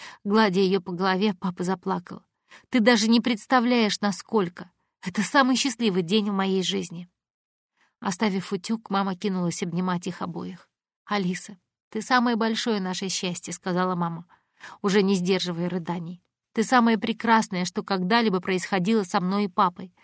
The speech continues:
Ты — вся наша жизнь, больше, чем жизнь». Через несколько минут Алиса подала папе найденный кейс и ключи. Рита протянула мужу сожжённую рубашку. Папа застегнул её и критично осмотрел себя в зеркало в прихожей.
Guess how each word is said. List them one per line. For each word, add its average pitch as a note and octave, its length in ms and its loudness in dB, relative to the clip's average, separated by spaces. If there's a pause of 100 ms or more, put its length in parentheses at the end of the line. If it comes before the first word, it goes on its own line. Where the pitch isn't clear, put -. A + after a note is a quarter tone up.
(320)
Ты — B3+ 300 6
вся B3+ 340 2
наша A#3+ 320 0
жизнь, G3+ 440 -2 (300)
больше, A#3 480 2
чем F3+ 240 -8
жизнь». F#3 380 -8 (1120)
Через G3 260 0
несколько G#3 460 -2
минут G3+ 320 -2
Алиса F#3 520 -2
подала F#3 380 0
папе G3+ 260 -2
найденный F3+ 480 -2
кейс G3+ 360 -2
и F3+ 40 -6
ключи. F3+ 480 -6 (520)
Рита C4 280 4
протянула G3+ 520 0
мужу G3+ 320 2
сожжённую G3 600 -2
рубашку. F3+ 600 -4 (480)
Папа D4 240 6
застегнул G3 560 2
её A#3+ 320 2
и G#3 100 2
критично F#3+ 580 -4
осмотрел F3+ 420 -4
себя F3+ 240 -4
в E3+ 40 -2
зеркало F3+ 440 -4
в F3 100 -16
прихожей. F3+ 580 -10